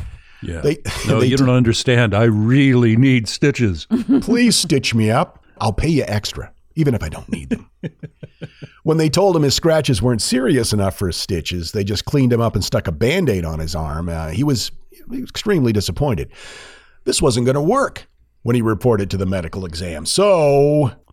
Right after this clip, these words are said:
Speaker 1: Let me guess, he
Speaker 2: Oh, he
Speaker 1: had resolve.
Speaker 2: he wasn't the kind of guy that would just give up.
Speaker 1: "I'm not gonna listen to some E R doc tell me to buzz off."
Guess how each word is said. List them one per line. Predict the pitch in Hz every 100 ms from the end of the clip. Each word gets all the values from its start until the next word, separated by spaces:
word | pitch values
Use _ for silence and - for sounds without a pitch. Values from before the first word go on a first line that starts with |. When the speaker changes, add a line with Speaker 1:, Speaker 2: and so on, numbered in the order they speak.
| - 110
Speaker 1:
Let | 113 147
me | 165
guess, | 143 143 123 92 -
he | -
Speaker 2:
Oh, | 190 139
he |
Speaker 1:
had | 107 123 110
resolve. | 123 107 92 98 95 78 101
Speaker 2:
he |
wasn't | 220 240 190 185
the | -
kind | - 135 120
of | 82
guy | 95 104 101
that | 87
would | 80 76
just | 92 87 -
give | 76 65
up. | 58 - - - _ _ -
Speaker 1:
"I'm | 127 202
not | 226 135
gonna | 127 107
listen | 117 - 98
to | 95
some | 113 101 98
E | 110 110
R | 104 101
doc | 87 90 85
tell | - 117 101
me | 113
to | 127
buzz | 82 78 73 69
off." | 64 57 -